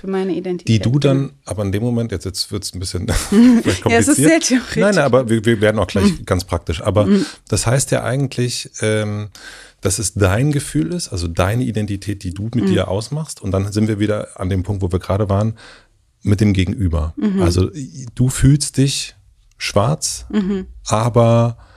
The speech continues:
Speaker 2: deine Gegenüber sehen das jeweils anders, egal wo, äh, wie, je nachdem, wo du gerade bist und in welcher
Speaker 1: Mhm.
Speaker 2: Zeit du gerade bist.
Speaker 1: Ja,
Speaker 2: So, hab ich das
Speaker 1: richtig.
Speaker 2: richtig verstanden?
Speaker 1: Genau, richtig.
Speaker 2: Ja.
Speaker 1: Ja. Das heißt, es ist auch immer, also eben, ich kann,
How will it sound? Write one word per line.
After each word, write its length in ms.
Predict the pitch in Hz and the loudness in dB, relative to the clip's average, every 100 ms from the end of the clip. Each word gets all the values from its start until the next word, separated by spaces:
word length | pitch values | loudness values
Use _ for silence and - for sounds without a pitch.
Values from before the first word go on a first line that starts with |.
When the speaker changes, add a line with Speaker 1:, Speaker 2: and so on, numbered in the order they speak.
| _ _ _ _ _ _ - | _ _ _ _ _ _ 0
Speaker 2:
deine 260 | 98 104 101 | 2 4 2
Gegenüber 880 | 107 101 120 143 131 104 123 139 - | 2 2 2 2 4 4 2 -2 -6
sehen 420 | 120 95 110 123 | -4 0 2 2
das 200 | 107 95 | 2 0
jeweils 360 | 107 101 98 - | -2 0 -2 -2
anders, 340 | 107 110 82 - | -4 -2 -2 -2
egal 420 | 85 92 104 95 | -2 0 0 0
wo, 160 | 98 | -2
äh, 160 | 127 117 - | -4 -10 -8
wie, 240 | 113 120 113 | -8 -6 -8
je 200 | 101 104 | -6 0
nachdem, 440 | 120 110 110 107 101 | 0 2 2 2 2
wo 80 | 110 | 0
du 80 | 101 | -2
gerade 240 | - 95 | -2 0
bist 220 | 92 127 - | 0 0 -2
und 100 | 107 | -4
in 180 | 101 | -2
welcher 200 | 95 - 98 | 0 2 0
Speaker 1:
Mhm. 40 | |
Speaker 2:
Zeit 340 | - 127 135 90 | 0 0 0 -4
du 60 | |
gerade 300 | 82 80 78 | -4 -4 -4
bist. 360 | 78 82 - - | -6 -10 -10 -6
Speaker 1:
Ja, 200 | 226 208 - _ _ | -2 -2 -4 _ _
Speaker 2:
So, 120 | - | -2
hab 100 | 202 | -2
ich 60 | - | -2
das 120 | 123 | -2
Speaker 1:
richtig. 80 | - | 0
Speaker 2:
richtig 220 | 123 135 | -2 -4
verstanden? 320 | - 151 160 - | -4 -4 -2 2
Speaker 1:
Genau, 300 | 262 175 175 185 | 4 2 -2 -8
richtig. 320 | 175 - - | -12 -16 -6
Speaker 2:
Ja. 240 | 196 - | -2 0
Speaker 1:
Ja. 160 | 190 - - _ _ - - - | -2 -4 -8 _ _ -20 -20 -14
Das 180 | 202 190 | -10 -2
heißt, 360 | 220 233 226 - _ - - - | 2 2 0 -8 _ -20 -20 -6
es 180 | 214 202 | -4 -2
ist 160 | 226 - | 0 2
auch 180 | 220 | 2
immer, 460 | - 226 226 220 - - | 0 0 0 0 -4 -2
also 180 | 220 214 | 0 0
eben, 420 | - 240 175 - | 2 2 2 0
ich 140 | - - | -6 -4
kann, 400 | 196 196 196 | -2 -2 -2